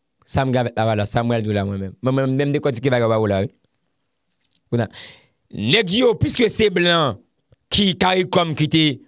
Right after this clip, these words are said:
jwe yon jan te kenbe Ariel Henry, e pi, yo te vin avèk konsèy sa, blan di, men mesye pa bliye,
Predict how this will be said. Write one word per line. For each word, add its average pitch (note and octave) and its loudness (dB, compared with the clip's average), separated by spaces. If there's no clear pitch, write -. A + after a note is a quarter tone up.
jwe C3+ 2
yon F3 2
jan D3 2
te D#3+ 2
kenbe D#3 -2
Ariel D3 2
Henry, D#3 0
e F3+ 4
pi, F3 0
yo E3+ 2
te F3+ 2
vin F3 2
avèk D#3+ -2
konsèy D#3+ 2
sa, A3+ 2
blan D#3+ 2
di, C3 -2
men D3 2
mesye C#3+ 0
pa C#3+ 0
bliye, A#2 -2